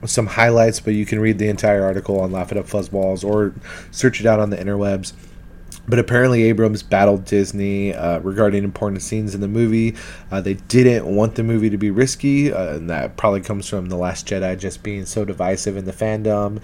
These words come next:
and just the, the general swamp that <laughs> is, is the arguments over Star Wars fandom. Uh, but supposedly Disney wanted to cut out Babu Frick,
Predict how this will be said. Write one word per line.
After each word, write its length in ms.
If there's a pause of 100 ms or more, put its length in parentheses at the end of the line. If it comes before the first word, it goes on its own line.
(280)
and 260
just 280
the, 340
the 100
general 640 (380)
swamp 760
that 240
<laughs> 160
is, 320 (360)
is 360
the 140
arguments 580
over 200
Star 240
Wars 200
fandom. 540 (320)
Uh, 200
but 140
supposedly 880
Disney 380
wanted 260
to 60
cut 240
out 160
Babu 260
Frick, 460